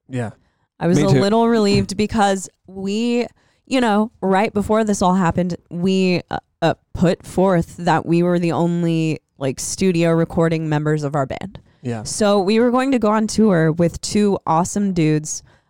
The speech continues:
Speaker 2: a great merch person, um, but we had guaranteed all of them pay,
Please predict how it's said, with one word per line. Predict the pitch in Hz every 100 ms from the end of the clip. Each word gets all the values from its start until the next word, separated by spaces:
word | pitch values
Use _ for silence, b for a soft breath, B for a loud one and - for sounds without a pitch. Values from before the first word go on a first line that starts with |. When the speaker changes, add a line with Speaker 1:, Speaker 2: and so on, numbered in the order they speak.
| _
Speaker 2:
a | 175
great | 175 - 170 190 -
merch | 175 165 -
person, | - 160 156 156 151 160 _ _ _ -
um, | 175 170 160 b b _ 175
but | 185 185 190 - - - _ _ _
we | - 185 208 233 240 220 _ _ _ _ _ _ _
had | 202 233 214 190 -
guaranteed | 190 202 208 - 220
all | 190 180
of | 175 170
them | 175 208 208
pay, | 185 139 127 147